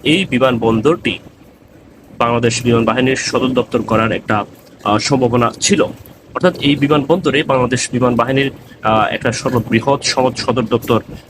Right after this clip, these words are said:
আহ, করার, আহ, সিদ্ধান্ত ছিল, কিন্তু বিভিন্ন কারণে শেখ মুজিব,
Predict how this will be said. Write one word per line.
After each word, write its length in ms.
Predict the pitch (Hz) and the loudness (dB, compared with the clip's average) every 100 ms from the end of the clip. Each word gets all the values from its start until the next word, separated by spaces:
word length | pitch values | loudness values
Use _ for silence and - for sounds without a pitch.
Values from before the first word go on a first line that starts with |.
| - | -6
আহ, 120 | 98 | -2
করার, 260 | - 117 110 | 0 0 0
আহ, 580 | - - 92 98 98 | -4 -6 -2 0 0
সিদ্ধান্ত 380 | - 123 107 104 107 | -2 -2 -2 -2 -4
ছিল, 240 | - 180 | -2 -2
কিন্তু 360 | 190 160 - 190 - - - - 120 | 0 -2 -2 -6 -6 -20 -20 -10 -6
বিভিন্ন 420 | 123 226 262 262 | -2 2 2 2
কারণে 500 | - 123 110 123 240 | 0 0 2 0 -2
শেখ 240 | - - 123 139 | -4 -6 -4 -2
মুজিব, 340 | 139 143 147 | 0 0 0